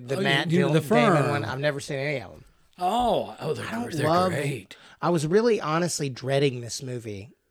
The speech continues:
Speaker 1: from looking at the poster and reading the synopsis.
Speaker 2: I had no idea what it was about.
Speaker 1: When you sent
Speaker 2: I,
Speaker 1: it to me, I
Speaker 2: I
Speaker 1: was
Speaker 2: tu-,
Speaker 1: like,
Speaker 2: I turned it on and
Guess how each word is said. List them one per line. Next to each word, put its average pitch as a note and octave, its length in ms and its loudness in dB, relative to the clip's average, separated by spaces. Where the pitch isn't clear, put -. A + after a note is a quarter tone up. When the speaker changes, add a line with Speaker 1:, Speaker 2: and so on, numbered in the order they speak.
Speaker 1:
from C#3+ 260 -8
looking B2 300 -8
at A2 80 -14
the A2 80 -12
poster A#2 380 -10
and G#2+ 120 -12
reading A2 200 -12
the G#2+ 80 -12
synopsis. G2+ 420 -10
Speaker 2:
I D3+ 120 6
had C3+ 220 2
no B2 300 -2
idea A#2 360 -8
what A2 160 -12
it G#2+ 80 -16
was A2+ 160 -14
about. - 260 -16
Speaker 1:
When D#3+ 100 2
you G#3 100 4
sent G3 240 6
Speaker 2:
I, - 20 6
Speaker 1:
it F3 60 4
to F#3+ 80 0
me, G3+ 220 4
I F3 120 4
Speaker 2:
I F3 40 6
Speaker 1:
was C3+ 120 0
Speaker 2:
tu-, D#3+ 60 4
Speaker 1:
like, A#2+ 200 2
Speaker 2:
I D3+ 80 0
turned E3+ 280 0
it D3 80 0
on C#3+ 320 -6
and C3+ 220 -4